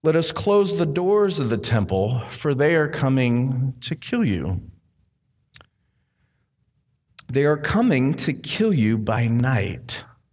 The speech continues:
So what he's saying is, "Hey, Nehemiah, I know some things that you don't know. You're gonna have to hide yourself. I've discovered this plot that's coming for you." But Nehemiah said,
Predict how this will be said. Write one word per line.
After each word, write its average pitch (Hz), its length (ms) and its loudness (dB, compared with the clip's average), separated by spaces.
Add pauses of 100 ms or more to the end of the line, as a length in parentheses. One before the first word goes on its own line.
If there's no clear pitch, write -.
(300)
So - 180 -4
what 156 160 0
he's 151 140 2
saying 175 380 4
is, 123 180 2
"Hey, 185 140 2
Nehemiah, 170 760 2 (440)
I 139 120 2
know 175 120 4
some 147 240 2
things 156 480 2
that 117 140 0
you 135 160 0
don't 135 200 0
know. 117 220 2
You're 123 160 0
gonna 143 140 0
have 117 160 -2
to 117 80 -2
hide 127 360 -2
yourself. 98 500 -2
I've 117 160 0
discovered 117 840 -2 (200)
this 110 140 -2
plot - 540 -2
that's 104 200 -4
coming 127 360 0
for 120 260 0
you." 95 320 0 (1500)
But 165 120 -2
Nehemiah 185 560 4
said, 127 720 0